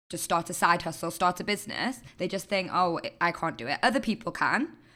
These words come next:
But it's like the unicorn complex. "I can't do it. I don't have it." But you can. Why not? It's such a great example of that. That's amazing. And I know that you spent then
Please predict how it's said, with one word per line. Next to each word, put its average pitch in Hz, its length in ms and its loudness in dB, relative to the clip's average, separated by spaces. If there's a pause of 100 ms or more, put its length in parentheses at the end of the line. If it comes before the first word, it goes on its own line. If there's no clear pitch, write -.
But 127 120 -2
it's 165 80 -2
like 170 120 2
the 190 60 0
unicorn 180 480 -2
complex. 151 480 -6
"I 185 140 6
can't 170 280 -2
do 151 120 -6
it. 151 100 -2
I 170 140 2
don't 170 220 -4
have 185 180 -4
it." 104 260 -8
But 156 260 -4 (120)
you 180 80 -10
can. 254 440 0
Why 180 200 4
not? 294 320 4 (180)
It's - 160 -12
such - 220 -2
a 208 40 -4
great 190 280 0
example 190 360 0
of 160 100 -6
that. - 280 -4 (100)
That's - 200 2
amazing. 165 640 0 (120)
And 185 160 6
I 180 40 4
know 196 240 4
that 180 120 -2
you 175 120 -4
spent 175 580 -2
then 170 480 2